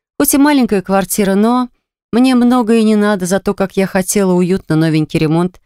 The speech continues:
Всё смотрится так круто, современно и радует мою девичью душу. Сразу на месте заключили договор,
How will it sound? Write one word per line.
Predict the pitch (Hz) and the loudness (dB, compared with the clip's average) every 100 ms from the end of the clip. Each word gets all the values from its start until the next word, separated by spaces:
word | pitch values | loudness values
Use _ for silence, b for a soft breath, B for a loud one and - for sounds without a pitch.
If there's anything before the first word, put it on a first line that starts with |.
| _ _ _ _ _ | _ _ _ _ _
Всё | - | -8
смотрится | - 262 247 220 - | -2 -2 0 -2 -2
так | 196 - | -4 -2
круто, | 220 233 175 | -4 -2 -2
современно | 170 165 175 190 180 156 - _ _ _ - | -2 0 0 0 -2 -4 -12 _ _ _ -6
и | |
радует | 175 196 185 175 | -2 -2 -2 -2
мою | 151 160 156 - | -2 -2 -2 -6
девичью | 160 185 147 - 135 | -4 -2 -2 -6 -6
душу. | 131 - - _ _ _ _ | -6 -8 -14 _ _ _ _
Сразу | - 226 240 240 190 208 | -4 -2 0 0 0 0
на | 180 175 | 0 0
месте | 190 277 - 208 | 0 -2 -2 -4
заключили | 170 175 170 - 160 | -4 -4 -4 -2 -4
договор, | 139 143 135 180 208 | -4 -2 -2 -2 -4